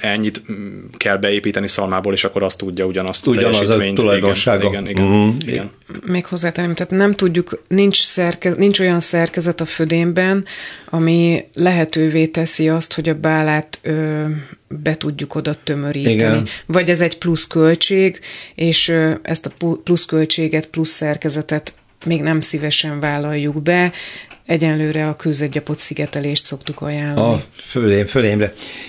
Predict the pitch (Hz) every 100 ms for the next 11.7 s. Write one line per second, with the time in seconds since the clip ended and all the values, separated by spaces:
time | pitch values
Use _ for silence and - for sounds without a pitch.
0 | - - 151 151 107 98 92 92 107 110
1 | - - - - 143 139 120 107 - 120
2 | 117 98 107 95 92 - - 135 135 123
3 | 107 98 92 - 101 90 90 82 - 85
4 | 78 82 78 95 87 82 - - - -
5 | - - - - - 143 139 135 131 135
6 | 131 113 90 95 85 78 73 65 - 92
7 | 90 - 85 85 82 78 76 71 - -
8 | 71 - - - 95 80 80 69 71 85
9 | 76 - 78 76 71 78 76 - - -
10 | 82 78 78 80 80 - - 80 82 92
11 | 127 - 82 76 78 73 -